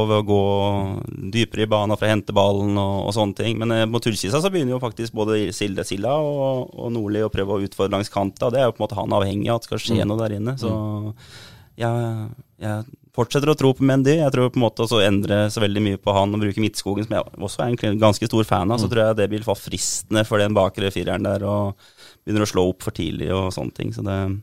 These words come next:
Speaker 2: Jeg er helt enig, jeg har fortsatt klokketro på Mendy, men jeg bare synes det har tatt, eh, overraskende lang tid å
Speaker 1: Mm.
Speaker 2: få sveiva i gang han, for han har, eh, mye mer i seg enn det som har, eh, enn det han har fått ut på Briskeby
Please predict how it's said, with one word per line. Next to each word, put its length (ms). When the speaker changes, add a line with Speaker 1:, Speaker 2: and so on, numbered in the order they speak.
Speaker 2:
Jeg 80
er 40
helt 160
enig, 160
jeg 140
har 220
fortsatt 340
klokketro 560
på 180
Mendy, 320
men 120
jeg 100
bare 100
synes 180
det 60
har 80
tatt, 220
eh, 580
overraskende 840
lang 200
tid 180
å 100
Speaker 1:
Mm. 80
Speaker 2:
få 220
sveiva 340
i 40
gang 160
han, 160
for 140
han 140
har, 320
eh, 320
mye 200
mer 180
i 80
seg 160
enn 140
det 140
som 140
har, 200
eh, 420
enn 120
det 80
han 80
har 60
fått 240
ut 80
på 100
Briskeby 320